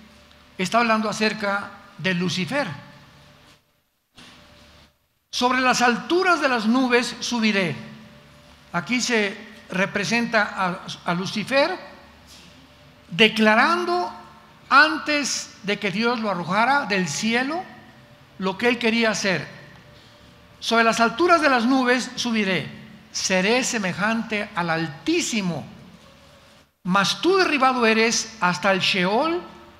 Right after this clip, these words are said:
a los lados del abismo". Entonces vemos que el Sheol, lo vamos a ver, es el infierno, y el abismo se encuentra junto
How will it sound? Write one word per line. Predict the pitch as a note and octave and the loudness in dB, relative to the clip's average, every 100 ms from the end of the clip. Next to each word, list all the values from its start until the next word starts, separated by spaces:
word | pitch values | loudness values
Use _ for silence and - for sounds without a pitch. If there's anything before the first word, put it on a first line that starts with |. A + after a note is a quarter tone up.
| - - - _ _ _ _ - | -20 -20 -20 _ _ _ _ 2
a | E3 | 2
los | E3 E3+ E3 D#3 D3+ | 2 -2 -2 -2 -2
lados | F#3+ A#3 C#4 D#4+ F#4+ F#4+ - - - - - - - - - | 2 4 2 -2 -4 -6 -8 -10 -14 -20 -20 -20 -20 -20 -10
del | D#3 D#3 | -6 -2
abismo". | D3 F3 A3+ G#3 E3 D3 C#3+ C3+ A#2 A#2 - - - - - - - _ | -2 0 0 -2 -4 -6 -8 -8 -10 -14 -20 -20 -20 -20 -20 -20 -20 _
Entonces | D#3+ D3 A3+ G3+ G#3 | -10 -4 -4 -2 0
vemos | G#3+ C4+ D4+ - | 2 2 2 -2
que | B3+ G#3+ G#3+ G#3+ | 0 0 0 -2
el | G3+ | 0
Sheol, | - G#3 F3+ A#3+ F4 | 0 0 0 0 0
lo | D#4+ | 0
vamos | C#4 D4 B3 | -2 -2 -2
a | A#3+ | 0
ver, | B3+ | 0
es | C#4 | 0
el | B3+ A3+ | -2 -2
infierno, | A3 A3 C#4 E4 D4+ A3 C3+ - - - - - - - - - - | -2 -2 -2 -2 -2 -4 -6 -10 -20 -20 -20 -20 -20 -20 -20 -20 -6
y | A3 G#3+ | 2 4
el | G3+ | 4
abismo | B3 F4 D#4 B3 C#4+ E4 - - | 6 6 4 4 2 0 -2 -6
se | A3+ | -4
encuentra | G#3+ A#3 C#4+ C#4 B3 A#3+ - | -2 0 -2 0 0 -2 -4
junto | F#3 - G4+ F#4 B3 A3+ B3 C#4 F#4 | -6 -2 2 2 2 0 -2 -2 -4